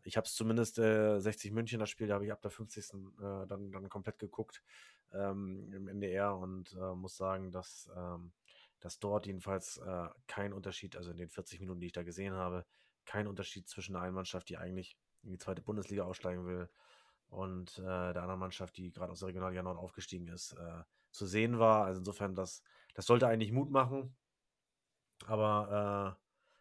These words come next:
äh, ja, das Programm wird natürlich nicht leichter. Jetzt geht's, glaub ich, nach Halle für euch schon am Freitag wieder. Das sind natürlich auch absolute, äh, Reisestrapazen. Äh, du hast es ja beschrieben, äh, mit den zwölf Stunden Busrückfahrt. Äh, wir hatten, wir hatten damals das Glück, dass wir aus München auch ab und an mal fliegen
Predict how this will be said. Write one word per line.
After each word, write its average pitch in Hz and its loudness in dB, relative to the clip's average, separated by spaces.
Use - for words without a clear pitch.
äh, 101 0
ja, 90 0
das - -10
Programm 98 -2
wird 98 -4
natürlich 98 -4
nicht 95 -4
leichter. 104 2
Jetzt 95 -4
geht's, 98 -10
glaub 98 -2
ich, 92 -2
nach 92 -2
Halle 110 2
für 104 -8
euch 98 0
schon 95 -6
am 92 -6
Freitag 101 -2
wieder. 98 -2
Das 90 -14
sind 98 -6
natürlich 98 -4
auch 95 -2
absolute, 95 -4
äh, 101 -6
Reisestrapazen. 104 2
Äh, 95 -2
du 92 -4
hast 92 -8
es 95 -8
ja 98 -2
beschrieben, 98 -6
äh, 87 -10
mit 90 -10
den 90 -10
zwölf 95 -6
Stunden 92 -10
Busrückfahrt. 92 -6
Äh, 87 -8
wir 92 -4
hatten, 90 -8
wir 92 -4
hatten 90 -8
damals 95 -4
das 92 -12
Glück, 95 -10
dass 87 -14
wir 87 -8
aus 87 -12
München 92 -8
auch 90 -10
ab 92 -12
und 95 -4
an 92 -8
mal 90 -6
fliegen 104 -8